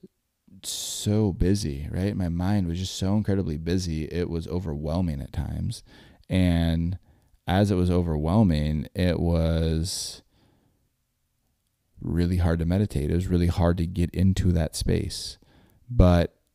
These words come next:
as I s-, meditated more and as I became aware, and that's really what it is, right? When we start meditating and we become aware of how busy our mind is,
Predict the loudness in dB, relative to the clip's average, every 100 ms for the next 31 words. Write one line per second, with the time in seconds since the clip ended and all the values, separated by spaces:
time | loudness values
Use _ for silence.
0 | _ _ _ _ _ _ _ _ _ _
1 | -4 -2 0 0 0 -2 0 0 0 2
2 | 2 0 -2 0 2 2 2 0 -2 -4
3 | -4 -2 -2 -2 -2 -4 -2 -2 0 0
4 | 0 -2 -2 -2 -2 -2 -4 0 2 2
5 | 2 2 2 2 2 0 -4 -2 -4 -4
6 | -4 -2 -2 -2 -2 -2 -2 0 0 -2
7 | -4 -2 -2 -2 -4 -4 -2 -2 0 -2
8 | -4 -4 -2 0 -2 -2 -4 -2 -2 -4
9 | -4 0 0 0 -6